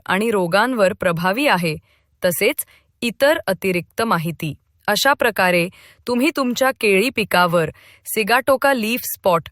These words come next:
म्हणजेच सिगाटोकाचे पानावरील ठिपके, पिवळे किंवा काळे, साठी योग्य प्रॉडक्ट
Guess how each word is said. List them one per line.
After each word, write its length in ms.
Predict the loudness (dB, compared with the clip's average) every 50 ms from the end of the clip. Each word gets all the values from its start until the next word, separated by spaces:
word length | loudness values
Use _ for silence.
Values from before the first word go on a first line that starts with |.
| -20 _ _
म्हणजेच 540 | -4 -2 -2 0 2 2 2 2 0 -4 -12 -14 -20 _ _ -10
सिगाटोकाचे 840 | -6 -4 -2 0 0 0 2 2 0 2 2 -2 -2 0 0 -2
पानावरील 680 | 0 2 2 2 2 2 2 0 0 0 0 0 -2 -2 -4 -4
ठिपके, 480 | -6 -6 -6 _ _ -2 0 0 0 -4 -10 _ _ _ _ _ _
पिवळे 380 | -4 -2 0 2 4 4 2 2 -4 _ _
किंवा 340 | -6 -4 -4 -2 0 0 0 0
काळे, 340 | 0 0 2 2 0 -2 -4 -6 _ _ _ _
साठी 420 | -8 -2 0 0 0 0 -2 -4 -4
योग्य 460 | 0 2 0 0 0 -2 -2 -2 -2
प्रॉडक्ट 540 | 0 2 2 2 2 2 0 -2 -4 -10